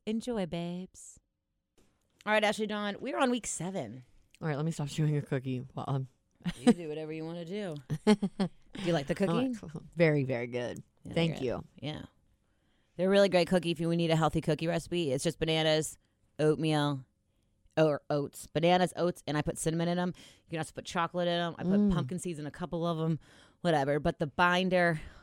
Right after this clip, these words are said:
Speaker 1: is the bananas. Cook 'em, uh, three fifty, ten, fifteen minutes. Good to go.
Speaker 2: Very good.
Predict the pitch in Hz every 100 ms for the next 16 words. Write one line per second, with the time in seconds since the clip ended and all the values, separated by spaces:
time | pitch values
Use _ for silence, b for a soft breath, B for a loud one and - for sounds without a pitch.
0 | B - 165 151 151 156 151 151 147 -
1 | b b b - 190 202 190 185 - 160
2 | 165 160 - 180 180 196 190 196 190 190
3 | - _ _ _ _ - 175 170 170 180
4 | 170 170 180 - 165 156 151 143 - _
5 | _ _ _ _ 143 143 139 131